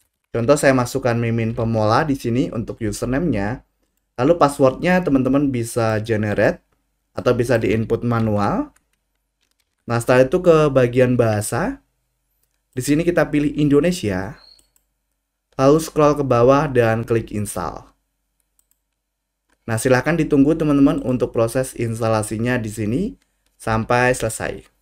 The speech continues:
Di sini sudah selesai, teman-teman. Nah, sekarang teman-teman tinggal klik nama domainnya. Lalu teman-teman akan diarahkan ke halaman, ke tampilan halaman web. Nah, teman-teman bisa login.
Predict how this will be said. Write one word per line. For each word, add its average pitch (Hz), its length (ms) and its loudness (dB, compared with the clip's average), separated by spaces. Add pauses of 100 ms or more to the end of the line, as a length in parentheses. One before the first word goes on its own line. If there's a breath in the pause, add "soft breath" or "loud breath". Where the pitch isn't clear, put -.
(440)
Di 135 300 6
sini 139 180 4
sudah 135 460 6
selesai, 131 500 2
teman-teman. 135 480 -2 (880)
Nah, 120 240 0
sekarang 143 400 4
teman-teman 139 400 0
tinggal 127 480 0
klik 151 320 -2
nama 120 320 0
domainnya. 117 640 0 (1200)
Lalu 135 160 2
teman-teman 151 400 2
akan 147 240 -2
diarahkan 127 480 0
ke 143 80 -2
halaman, 120 800 -2 (640)
ke 139 80 -4
tampilan 131 400 2
halaman 123 400 0
web. 139 320 2 (720)
Nah, 127 160 0
teman-teman 156 400 0
bisa 139 160 -2
login. 117 640 0